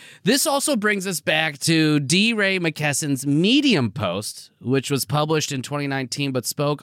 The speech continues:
on his time at Justice Together. Alongside Regina King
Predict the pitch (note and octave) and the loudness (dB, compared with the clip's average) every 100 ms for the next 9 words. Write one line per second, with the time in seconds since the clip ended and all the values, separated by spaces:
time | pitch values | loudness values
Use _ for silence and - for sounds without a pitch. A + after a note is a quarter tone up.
0 | - A#2+ A#2+ G#2+ - A2+ A2+ A2+ G#2 _ | -6 -4 -4 -6 -8 -6 -6 -8 -12 _
1 | _ _ - A#2 A#2 - _ - G#2+ - | _ _ -2 0 -2 -6 _ -8 -8 -8
2 | F#2 - A2 B2 D2+ _ _ _ _ _ | -14 -10 -6 -6 -6 _ _ _ _ _
3 | - F#2 A#2 C#3+ - C#3+ C3 G#2 G2 A#2+ | -6 0 0 0 -2 -4 -4 -6 -4 -4
4 | D#3+ - A#2 A2+ | -4 -6 -6 -8